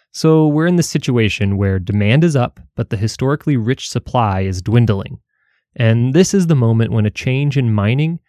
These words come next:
begins to change the landscape of the Northwoods forever. We switch from mining that hydrothermally altered and enriched ore to unaltered iron formation. And because this new ore is only fifteen to twenty percent iron,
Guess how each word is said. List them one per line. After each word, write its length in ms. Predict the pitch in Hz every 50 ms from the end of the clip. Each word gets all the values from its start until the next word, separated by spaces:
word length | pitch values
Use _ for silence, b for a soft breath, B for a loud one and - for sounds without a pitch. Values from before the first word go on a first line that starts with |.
| _ _ _
begins 340 | - 107 120 127 127 123 -
to 100 | 123 110
change 380 | - - 120 120 117 113 -
the 120 | 104 107 104
landscape 640 | 101 101 104 110 113 110 - - - 101 95 -
of 100 | 98 87
the 80 | 104 98
Northwoods 480 | 101 98 101 - - 98 95 85 -
forever. 480 | - - 110 104 101 101 90 90 - - _ _ _ _ _ _ _ _ _ _ _ _ _ _ _ _ _ _ _ _ _ _ _ -
We 100 | 135 135
switch 360 | - - - 196 214 - -
from 160 | - 180 156
mining 400 | 139 127 127 139 147 156 156 151
that 200 | 131 107 104 -
hydrothermally 840 | - - - 127 127 117 131 131 - - 113 110 117 117 110 110 110 - -
altered 500 | 110 107 - - - 113 110 110 107 92
and 120 | 95 95
enriched 400 | 92 92 92 110 110 - - -
ore 300 | - 110 110 107 104 104
to 360 | - - - 110 104 104 110 - -
unaltered 560 | - 143 139 143 135 131 - - 131 120 110 -
iron 280 | 107 101 104 104 95
formation. 640 | - - 101 98 98 95 104 101 - - - - - - _ _ _ _ _ _ _ _ _ _
And 220 | - 127 127 127 117
because 420 | 123 - - 165 175 160 151 156
this 400 | 147 147 147 143 127 - - -
new 260 | 123 127 139 143 143
ore 340 | - - 120 123 131 143 147 131
is 120 | 107 104
only 300 | 113 117 113 113 107 101
fifteen 680 | - - - 127 - - - 135 127 123 127 123 120 117
to 260 | - 110 101 98 98
twenty 320 | - - - - 123 123 117
percent 340 | 127 107 - - 110 101
iron, 400 | 98 107 104 117 123 135 147 151